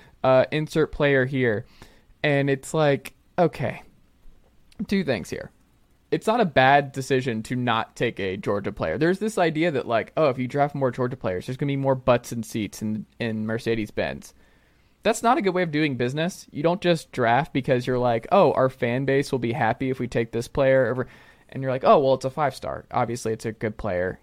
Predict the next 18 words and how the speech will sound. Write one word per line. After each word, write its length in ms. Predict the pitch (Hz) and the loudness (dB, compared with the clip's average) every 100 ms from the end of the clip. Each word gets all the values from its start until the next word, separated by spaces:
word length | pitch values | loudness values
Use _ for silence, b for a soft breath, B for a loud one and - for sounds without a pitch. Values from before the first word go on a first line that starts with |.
| - | -14
He's 120 | - | -10
coming 160 | 120 | -10
from 160 | - 110 | -8 -8
Georgia, 260 | 98 104 110 | -6 -6 -4
national 360 | 92 110 104 | -6 -6 -8
champions, 480 | 110 87 110 101 98 | -8 -10 -8 -8 -8
all-time 340 | 65 - - 107 | -8 -6 -6 -4
great 220 | 110 117 | -6 -6
defense. 420 | 98 - 101 107 | -8 -8 -8 -8
Great." 300 | - 107 90 - b b b b b - | -6 -4 -4 -6 b b b b b -4
But 160 | 156 | 0
the 80 | 175 | 2
idea 240 | 190 208 | 4 4
that 120 | 170 - | 2 2
we 140 | 143 | -2
should, 260 | 143 - 131 | -2 -4 -2
like, 180 | 131 | 0
the 140 | 131 | 0